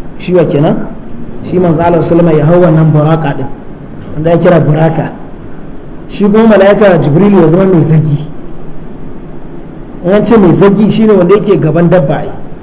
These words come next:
Sai ya ka zana sarkin zagi ko? Wanda yake in raƙumi ne wanda yake gaban raƙumi yake jan akalar. In doki ne wanda ke gaban dokin yake ja shi ai kira mai zagi. Ko mai tona da kyau ko?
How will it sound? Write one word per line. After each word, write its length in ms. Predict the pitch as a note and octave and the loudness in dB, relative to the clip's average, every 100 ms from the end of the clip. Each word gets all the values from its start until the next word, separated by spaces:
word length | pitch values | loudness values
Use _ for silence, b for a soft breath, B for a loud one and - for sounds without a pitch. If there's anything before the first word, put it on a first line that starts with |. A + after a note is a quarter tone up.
| - - - - - - - | -14 -14 -14 -12 -10 -10 -10
Sai 140 | - F#3+ | -2 2
ya 240 | A3 G3+ | 4 4
ka 140 | F#3+ | 2
zana 200 | G3 F#3+ | 2 2
sarkin 320 | E3 E3+ D#3+ F3 | 0 0 2 2
zagi 240 | E3+ D#3+ E3+ | 2 0 0
ko? 220 | G3 - - - - - - | 0 0 -8 -12 -12 -10 -6
Wanda 220 | E3 G3 | -2 0
yake 140 | G3+ G3 | 0 2
in 240 | A3 G#3+ | 2 4
raƙumi 500 | G#3+ G#3+ F#3+ F#3+ G3+ | 2 2 2 2 2
ne 80 | G3+ | 4
wanda 220 | F#3 E3+ | 2 2
yake 320 | F3 G3 F3 E3+ | 2 2 2 0
gaban 320 | D3 D3+ G#3 | 0 4 4
raƙumi 380 | G#3 E3 G3 F#3+ F#3 | 4 2 0 0 0
yake 160 | F3 | 0
jan 140 | E3 F3 | 0 0
akalar. 460 | E3 E3 D#3 C3+ - - - - - - - | 0 0 0 -2 -8 -12 -14 -12 -12 -10 -2
In 140 | G3 | 2
doki 320 | G#3 A#3 G3+ G3 | 4 2 2 2
ne 80 | |
wanda 180 | G#3 G3 | 4 2
ke 160 | - F3+ | 2 2
gaban 300 | E3 F#3+ G3 | 2 2 4
dokin 320 | G#3 G3 F#3 | 2 2 -2
yake 200 | F3+ F3 | 0 0
ja 100 | E3 | 2
shi 140 | D3+ A#3 | 0 2
ai 160 | G3+ | 2
kira 220 | F#3+ G3 E3+ | 4 2 2
mai 100 | C#3 | 0
zagi. 380 | C#3+ C3+ C3 - - - - - - - C4+ - G#3 F3+ - - - - - - - - - - - - - - - - - - - - - - | -4 -6 -6 -10 -14 -12 -10 -10 -10 -10 -10 -10 -10 -10 -10 -14 -16 -16 -16 -14 -12 -10 -10 -10 -12 -14 -14 -14 -14 -14 -14 -14 -14 -14 -14 -2
Ko 80 | G3+ | 2
mai 160 | A#3+ F3+ | 2 4
tona 220 | G3 G3+ | 4 4
da 80 | E3+ | 2
kyau 180 | E3+ E3+ | 2 2
ko? 200 | F3 | 0